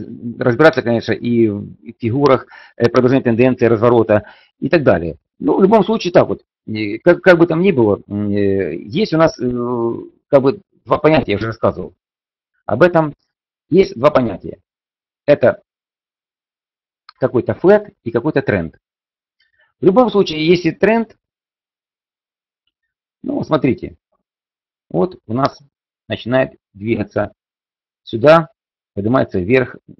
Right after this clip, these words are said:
э, э, этот самый, э, цена. Естественно, конечно, у нас был вот в этом месте фрактал. А так как мы, мы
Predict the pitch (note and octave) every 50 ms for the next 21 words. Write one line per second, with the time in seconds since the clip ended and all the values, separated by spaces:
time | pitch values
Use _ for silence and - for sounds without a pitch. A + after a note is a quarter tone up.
0 | _ _ G#2+ A2 G#2+ G#2 G#2 G#2+ G#2+ G#2 G2+ G#2 G#2 - _ - - F#2+ F2 E2+
1 | D#2 E2 G#2 - - G2+ G2 G2 G2 - - - - A2+ F#2 D#2 E2 _ _ _
2 | _ _ _ _ _ _ - D#3+ F3 F3 C4 G#3+ - - - C#3 C3 A#2 - B2+
3 | C3 C#3+ D3+ B2 A#2+ C#3 C3 B2 A2+ B2+ A#2+ B2 B2+ C3 A#2 - B2 - B2+ B2
4 | - - G2 F2+ D#2 - - _ _ _ _ _ _ _ _ _ _ _ _ _
5 | _ _ _ _ _ _ _ _ _ _ _ _ _ _ _ _ _ _ _ _
6 | _ _ _ _ _ _ _ _ - C#3+ D3 - - F#3 E3 - - C3 A#2 C3+
7 | D#3 D3+ C#3+ B2+ A2 - B2 B2+ C3 G#2+ E2 - -